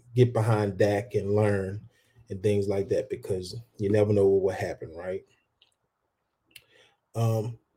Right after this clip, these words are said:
yeah, so I didn't wanna dig too much into the draft because I haven't been studying,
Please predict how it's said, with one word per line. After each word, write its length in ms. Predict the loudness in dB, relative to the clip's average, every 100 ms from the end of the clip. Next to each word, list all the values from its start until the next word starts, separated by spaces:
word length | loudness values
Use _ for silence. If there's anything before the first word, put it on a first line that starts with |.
| -4
yeah, 280 | 6 6 6
so 460 | 4 6 6 4 0 -10 _ _ _ _ _ 4
I 40 | 10
didn't 140 | 12
wanna 180 | 12 8
dig 560 | 2 4 4 4 -2
too 320 | -4 2 4 8
much 320 | 8 6 2
into 320 | 2 4 4
the 460 | 4 2 0 -14 -4
draft 400 | 2 4 4 -2
because 220 | -4 2
I 120 | 4
haven't 300 | 4 2 0
been 120 | -4
studying, 720 | -6 -2 4 4 4 2 0